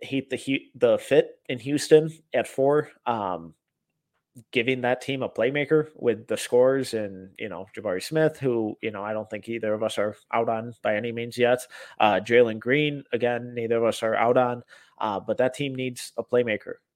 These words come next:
And I, I, I know Şengün is an awesome passer. They need a point guard. And that, while four is really rich for me in terms of draft spot, from a fit standpoint, I really like it.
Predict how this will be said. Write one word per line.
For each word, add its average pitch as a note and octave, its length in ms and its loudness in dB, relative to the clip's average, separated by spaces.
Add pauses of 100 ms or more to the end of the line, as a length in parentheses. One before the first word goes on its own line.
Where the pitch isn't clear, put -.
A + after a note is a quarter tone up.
And G2+ 380 -4
I, G#2+ 220 -6
I, A2 160 -2 (100)
I G#2 200 -8 (200)
know G#2+ 220 -4
Şengün A#2 580 0
is A2+ 320 -6 (140)
an A2+ 80 -4
awesome G#2+ 300 -2
passer. C3 440 4
They A#2+ 120 2
need B2+ 180 -2
a A#2+ 60 2
point A2 280 -10
guard. - 240 -16 (360)
And G#2 500 -6 (380)
that, B2 420 2 (380)
while A#2 260 2
four C#3 500 4 (120)
is A2 180 -4
really A#2 300 0
rich A#2 240 0
for C3 100 -2
me C3 160 -2
in A#2 80 -4
terms G#2+ 320 -6
of F#2 260 0 (220)
draft G#2 300 -4
spot, D3+ 400 0 (360)
from A#2+ 160 -4
a G#2+ 60 -6
fit E3+ 420 2
standpoint, G#2+ 580 -4 (220)
I A2+ 60 -12
really A#2+ 300 -4
like B2+ 220 4
it. A2+ 140 -4